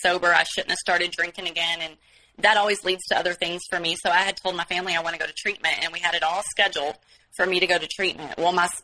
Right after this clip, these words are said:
and my ex knew this. Well, that was his ticket, though, 'cause he's always wanted that baby. Remember, he got me pregnant on purpose. So he immediately calls C P S on me. And when he calls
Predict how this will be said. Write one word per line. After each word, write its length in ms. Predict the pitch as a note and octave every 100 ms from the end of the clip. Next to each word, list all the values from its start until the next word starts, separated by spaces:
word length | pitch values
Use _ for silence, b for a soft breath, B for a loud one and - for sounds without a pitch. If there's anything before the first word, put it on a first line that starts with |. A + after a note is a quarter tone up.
| -
and 200 | F3+ F#3
my 140 | F#3+ D#3
ex 240 | A3 -
knew 200 | A3 A#3
this. 240 | E3+ D3+ - - b b b b b _
Well, 120 | F#3
that 200 | F#3+ G#3
was 120 | A3+ A3
his 140 | G3+ -
ticket, 280 | G#3+ - F#3
though, 120 | D#3+ D#3
'cause 160 | -
he's 160 | E3+ E3
always 280 | E3+ F3+ F3+
wanted 200 | E3 D#3+
that 120 | -
baby. 320 | G3 G#3 E3+
Remember, 360 | E3 E3+ E3+ F3
he 80 |
got 200 | - D#3+
me 60 | E3
pregnant 340 | _ E3 E3
on 60 | D#3+
purpose. 400 | - F#3 E3 C#3 -
So 180 | - F3
he 220 | F#3 G#3+
immediately 500 | G3 F#3+ F#3 G3+ -
calls 240 | F#3+ G3 E3+ -
C 80 |
P 180 | F3 F3
S 100 | D#3 -
on 120 | D#3
me. 240 | D#3 D3 - _ B B B B B B B B _
And 300 | G3+ G3+ G3
when 140 | G3+
he 140 | G3+ G#3+
calls 260 | B3 G#3+